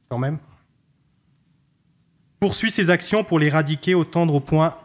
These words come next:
zéro lèpre. À savoir, plus aucune transmission, plus aucune séquelle, plus de discrimination et de stigmatisation. La lèpre est due à une bactérie,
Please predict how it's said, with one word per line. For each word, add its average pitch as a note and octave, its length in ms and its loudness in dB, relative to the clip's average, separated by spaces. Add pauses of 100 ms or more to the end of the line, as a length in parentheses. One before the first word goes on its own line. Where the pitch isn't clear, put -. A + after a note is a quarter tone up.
(300)
zéro C#3 220 2
lèpre. - 420 -6 (1120)
À E3 80 0
savoir, D3 600 -2
plus F3 180 -4
aucune F#3+ 300 -2
transmission, F3 580 -6 (640)
plus D#3 160 0
aucune D3 340 0
séquelle, D3 560 -6 (840)
plus G#3 220 -6
de E3 100 4
discrimination F3 920 -2
et E3+ 80 0
de D3+ 140 0
stigmatisation. D3 920 -4 (1040)
La D3+ 100 2
lèpre F3+ 300 0
est E3+ 40 2
due D#3+ 140 -2
à E3 80 4
une D#3+ 140 2
bactérie, C#3+ 560 -4